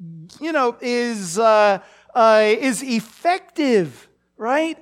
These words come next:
Because he knows us better than we know ourselves. And therefore, God causes all things to work together for good to those who love God, to those who are called according to his purpose. It's all part of the same passage,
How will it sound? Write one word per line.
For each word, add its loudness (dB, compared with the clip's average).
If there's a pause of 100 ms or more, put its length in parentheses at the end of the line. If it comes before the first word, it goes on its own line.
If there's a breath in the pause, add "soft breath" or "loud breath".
(240 soft breath)
Because -4
he -4
knows 2
us -2
better 0
than -2
we -6
know 0
ourselves. -2 (380 loud breath)
And 0
therefore, 0
God -2
causes -6
all 2
things -8
to -12
work -4
together -4
for -10
good -6
to -8
those -6
who -16
love -6
God, -12 (300 loud breath)
to -4
those 0
who -8
are -6
called -10
according -12
to -16
his -16
purpose. -20
It's -18
all -8
part -8
of -12
the -18
same -16
passage, -20